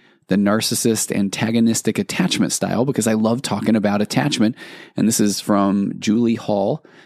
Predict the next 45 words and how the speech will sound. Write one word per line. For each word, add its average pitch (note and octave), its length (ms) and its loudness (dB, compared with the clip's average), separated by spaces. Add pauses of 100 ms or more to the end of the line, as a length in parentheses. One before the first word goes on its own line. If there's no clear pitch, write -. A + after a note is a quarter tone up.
(120)
and G#2 240 0
she G#2+ 220 0
writes G#2 380 0
on G2 240 0
Psychology G2+ 580 0
Today G2+ 640 0
column G#2+ 500 0
called G2 280 0
The G2+ 80 0
Narcissist G#2 640 0
in G2+ 80 2
Your G2 120 2
Life, G#2+ 380 -2 (400)
but G#2 240 2
she's B2 340 2
better A2 300 0
known G#2+ 320 2
for G#2 440 0
another G#2+ 600 0 (160)
website G#2 460 -2
that G2+ 100 -2
I've F#2+ 140 -2
referred G2 380 0
to. G2 280 2 (320)
She's G#2+ 300 0
the F#2+ 100 2
author G#2 380 0
of F#2+ 160 -2
The G2+ 60 2
Narcissist G#2+ 640 0
in G#2+ 60 4
Your G2+ 120 2
Life G2+ 260 0
and G#2 180 0
founder G#2+ 340 2
of F#2+ 80 -2
the G2 60 2
Narcissist G2+ 720 0
Family G#2 420 2
Files, G1+ 500 -4
and, F2+ 280 -2
and F#2+ 260 0
she G#2+ 140 -2
has F#2+ 280 0
amazing G2+ 800 0